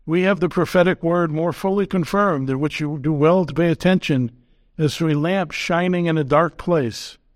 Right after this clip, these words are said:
until the day dawns and the morning star rises in your heart. Knowing this, that first of all, no prophecy of Scripture comes about by one's own interpretation.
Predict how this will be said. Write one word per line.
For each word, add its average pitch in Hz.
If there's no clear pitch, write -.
until 151
the 147
day 170
dawns 160
and 156
the 143
morning 156
star 156
rises 151
in 147
your 147
heart. 139
Knowing 160
this, 165
that 170
first 175
of 156
all, 165
no 160
prophecy 170
of 160
Scripture 175
comes 160
about 160
by 156
one's 151
own 175
interpretation. 165